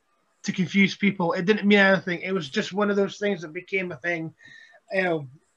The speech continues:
um, like, you speak to Dennis Law about that, the monorail thing just got out of hand. It's just, just what happens when you're with a bunch of boys backstage. You speak rubbish.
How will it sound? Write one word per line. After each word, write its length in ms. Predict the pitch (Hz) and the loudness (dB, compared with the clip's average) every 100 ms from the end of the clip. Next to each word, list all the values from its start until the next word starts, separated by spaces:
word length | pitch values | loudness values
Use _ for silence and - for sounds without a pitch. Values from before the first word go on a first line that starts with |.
| - 190 | -4 0
um, 160 | 175 | 0
like, 140 | 175 160 | -2 -8
you 60 | |
speak 160 | - 240 | -8 -4
to 40 | |
Dennis 380 | 180 196 196 143 | 4 6 6 0
Law 220 | 180 180 | 0 0
about 200 | 175 185 | 2 2
that, 240 | 185 175 - _ 160 | 2 2 0 _ -14
the 180 | 165 | -6
monorail 420 | 190 202 196 190 185 | 4 6 6 2 -2
thing 260 | 190 175 | -4 -6
just 160 | 160 143 | -6 -8
got 200 | 151 156 | -6 -6
out 100 | 156 151 | -6 -6
of 80 | |
hand. 280 | 160 156 160 | -4 -4 -6
It's 160 | 170 - | -10 -10
just, 280 | 190 - - _ 165 | -10 -10 -16 _ -14
just 300 | 196 - - _ 220 - - - - - | -14 -14 -20 _ -20 -20 -20 -20 -16 0
what 100 | 220 | 4
happens 340 | 214 214 214 | 4 4 0
when 140 | 190 202 | 0 -2
you're 100 | 185 | 0
with 120 | 180 | -2
a 40 | |
bunch 240 | 156 196 180 | -2 -2 -4
of 100 | 165 | -4
boys 220 | 180 147 | -4 -4
backstage. 460 | 165 165 - 185 165 | -6 -8 -6 -6 -6
You 60 | |
speak 240 | - 175 170 | -10 -12 -10
rubbish. 380 | 160 147 - | -10 -10 -12